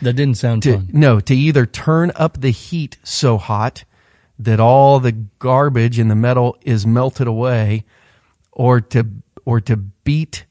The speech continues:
Speaker 2: something out of something so that only the most pure part is remained. If you ask me, "Do I wanna be refined, disciplined, or get to choose to surrender?" Like, I, I would take the, the third one.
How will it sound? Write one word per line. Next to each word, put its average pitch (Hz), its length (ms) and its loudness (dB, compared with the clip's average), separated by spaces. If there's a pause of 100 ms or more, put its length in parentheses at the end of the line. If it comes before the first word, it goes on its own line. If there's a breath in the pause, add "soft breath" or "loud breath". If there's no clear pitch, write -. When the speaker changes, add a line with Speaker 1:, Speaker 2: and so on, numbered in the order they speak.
Speaker 2:
something 123 560 -2
out 131 180 0
of 117 100 0
something 113 420 0
so 113 140 -2
that 107 120 0
only 113 260 2
the 104 80 -2
most 110 340 -2 (380)
pure 120 280 0
part 110 400 -2 (480 loud breath)
is 110 240 0
remained. 110 580 2 (120)
If 107 140 -2
you 127 120 0
ask 127 240 0
me, 123 120 -2
"Do 110 100 -2
I 110 80 2
wanna 110 240 -2
be 107 120 -2
refined, 143 720 -2 (500 soft breath)
disciplined, 151 680 -2 (800)
or 113 120 -4
get 120 160 0
to 120 80 -4
choose 151 500 -2
to 123 100 -2
surrender?" 123 920 -2 (240)
Like, 107 180 -6
I, 117 140 0
I 117 260 -2
would 117 160 -2
take 117 320 -4
the, 104 340 -14
the 104 140 -10
third 160 240 -4
one. - 140 -12